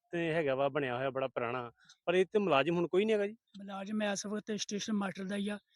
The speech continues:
Speaker 2: ਬਾਕੀ ਜਿਹੜੇ ਟਰੈਕਮੈਨ ਨੇ, ਜਿਨ੍ਹਾਂ ਨੂੰ ਉਸ ਟਾਈਮ ਦੇ ਉੱਤੇ ਗੈਂਗਮੈਨ, ਅਹ, ਅਹ, ਅਹ, ਕਹਿੰਦੇ ਹਨ,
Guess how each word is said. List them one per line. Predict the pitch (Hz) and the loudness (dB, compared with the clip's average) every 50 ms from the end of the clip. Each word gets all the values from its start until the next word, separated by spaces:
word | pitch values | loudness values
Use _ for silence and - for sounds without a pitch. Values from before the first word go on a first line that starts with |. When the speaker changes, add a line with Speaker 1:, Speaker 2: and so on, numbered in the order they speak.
| _ _ _ - 196 | _ _ _ -6 -4
Speaker 2:
ਬਾਕੀ | 208 202 202 - 208 | -2 -2 -2 -2 -4
ਜਿਹੜੇ | 185 214 208 196 - | -2 -2 -2 -2 0
ਟਰੈਕਮੈਨ | - 202 196 202 185 196 202 202 202 202 | 2 2 2 4 2 2 2 2 2 2
ਨੇ, | 196 196 | 2 2
ਜਿਨ੍ਹਾਂ | 160 202 202 208 202 202 | 2 2 2 2 2 2
ਨੂੰ | 196 196 196 - - | 0 0 -2 -2 -4
ਉਸ | 208 214 220 208 - | -2 -2 -2 -2 -2
ਟਾਈਮ | - 208 202 202 190 | -4 -4 -4 -4 -4
ਦੇ | 185 196 | -4 -4
ਉੱਤੇ | 185 214 196 | -4 -4 -6
ਗੈਂਗਮੈਨ, | 160 156 180 180 175 180 180 185 185 190 185 | -2 0 0 0 0 -2 -2 -2 -2 -2 -4
ਅਹ, | 254 | -6
ਅਹ, | 196 185 180 190 185 180 185 185 190 180 175 175 185 190 185 190 | -8 -8 -8 -8 -8 -8 -10 -10 -12 -14 -14 -16 -18 -14 -10 -8
ਅਹ, | 190 185 175 180 175 175 165 | -8 -8 -8 -10 -12 -12 -12
ਕਹਿੰਦੇ | 180 185 185 190 180 | -10 -10 -8 -6 -8
ਹਨ, | 165 | -8